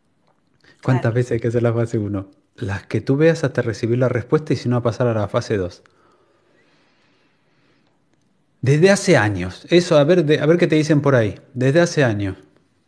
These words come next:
Speaker 2: Yo alteré mi conciencia viendo imágenes estereoscópicas por ocho horas viendo un vídeo. Ay, qué interesante. Y mami.
Speaker 1: Guau.
Speaker 2: <laughs>
Speaker 1: Todo es una ilusión, me dicen,
Speaker 2: Sí.
Speaker 1: de cada uno.
Speaker 2: ¿Creéis que todo es una ilusión?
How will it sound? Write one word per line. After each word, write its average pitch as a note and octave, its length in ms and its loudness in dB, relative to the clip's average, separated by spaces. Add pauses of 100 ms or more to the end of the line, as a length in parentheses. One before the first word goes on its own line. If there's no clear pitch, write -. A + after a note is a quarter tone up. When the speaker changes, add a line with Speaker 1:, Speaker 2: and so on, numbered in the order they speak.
(160)
Speaker 2:
Yo A3+ 180 -6
alteré C4 340 -6
mi C4+ 160 -8
conciencia A#3+ 520 -8
viendo A#3+ 220 -8
imágenes B3 680 -10
estereoscópicas G3+ 1500 -10
por G#3 220 -14
ocho A3 320 -12
horas C4 320 -12 (220)
viendo A3 340 -12
un G3+ 140 -10
vídeo. F3 460 -14 (340)
Ay, G3+ 180 -2
qué A3 60 -10
interesante. G3 760 -8 (140)
Y G3 80 -10
mami. G3+ 300 -8
Speaker 1:
Guau. D#3+ 440 0 (640)
Speaker 2:
<laughs> - 640 -20
Speaker 1:
Todo F#3+ 140 6
es E3 160 2
una C#3+ 160 4
ilusión, B2 440 0
me G#2+ 100 -2
dicen, G#2 420 -6 (160)
Speaker 2:
Sí. F#3+ 140 -14
Speaker 1:
de A2+ 160 -2
cada C3+ 240 4
uno. G2+ 320 -2 (460)
Speaker 2:
¿Creéis A3+ 400 -2
que C#4+ 100 -6
todo C4+ 160 -6
es C#4+ 140 -4
una C4 200 -6
ilusión? A#3 440 -10